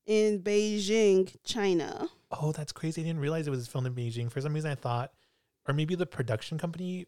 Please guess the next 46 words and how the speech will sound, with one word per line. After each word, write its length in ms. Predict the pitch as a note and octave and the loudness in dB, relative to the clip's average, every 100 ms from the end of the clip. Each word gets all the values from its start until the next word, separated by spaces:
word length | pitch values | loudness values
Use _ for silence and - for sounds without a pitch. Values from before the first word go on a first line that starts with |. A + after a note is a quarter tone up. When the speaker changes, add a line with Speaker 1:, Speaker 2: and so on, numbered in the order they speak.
| _ | _
Speaker 2:
was, 220 | D#3+ D3+ D#3+ | -12 -10 -8
like, 120 | D#3+ | -10
a 40 | |
Taiwanese 500 | D3+ E3 E3+ E3+ D#3+ | -8 -8 -6 -8 -10
company. 300 | - E3+ F3+ - _ _ _ | -10 -10 -10 -12 _ _ _
I 40 | D3 | -2
don't 80 | |
know. 60 | D#3 | 0
I 40 | |
remember 320 | C3 D#3 E3+ F3 | 0 0 0 0
reading 260 | D#3+ D3+ | 0 -2
something 560 | - C3+ B2 B2 A2+ A#2+ - | -4 -6 -4 -2 -2 -4 -6
relating 240 | A#2 A#2+ | -6 -4
to 120 | A#2+ | -6
T-, 100 | A#2 - _ | -12 -14 _
Taiwan 420 | - A#2+ A2+ A2 | -4 -2 -2 -2
about 160 | A2 A2+ | -6 -8
this 120 | B2+ | -12
show. 280 | - C#3 C#3 _ _ _ _ | -10 -10 -12 _ _ _ _
But 220 | A#2+ B2 - - | -4 -4 -8 -14
here 160 | C#3+ D#3 | -8 -8
is, 120 | C3+ | -6
like, 140 | A#2+ | -6
an 80 | A#2+ | -2
interesting 640 | A#2 - A#2 A#2 A2 A2+ - _ A#2+ | -2 -4 -8 -6 -6 -6 -10 _ -10
factoid 400 | A2+ - A2 G#2+ | -10 -8 -10 -8
for 100 | A#2+ | -10
you 140 | A#2+ | -8
all. 220 | - C#3+ - _ _ _ _ B2+ | -10 -12 -16 _ _ _ _ -16
The 280 | B2 B2 C3+ - _ _ | -8 -6 -8 -12 _ _
main 580 | B2 C3+ D3 D#3+ E3+ G3 _ _ _ | -12 -6 -4 -2 -4 -8 _ _ _
actors, 400 | C3+ D3+ - B2 | -6 -6 -4 -6
like, 100 | A#2+ | -4
the 80 | B2 | -6
main 240 | A#2+ C3 D3 | -4 -4 -4
couple 380 | - C3+ B2 | -4 -4 -2
in 80 | A#2 | -2
Addicted, 520 | A2 C#3 - A2+ A2 A#2+ _ _ _ _ _ | -2 -6 -8 -8 -8 -10 _ _ _ _ _
they're 240 | A#2+ B2+ E3 | -2 -2 0
not 120 | F#3 | -2
allowed 260 | C3 C#3 | -2 -2
to 80 | - | -4
act 240 | A#2 B2+ - | -4 -6 -6
together 360 | A#2+ A2+ A2+ - | -6 -4 -2 0
<laughs> 40 | |
anymore. 460 | D3 C3+ C3 C3 | 0 2 2 2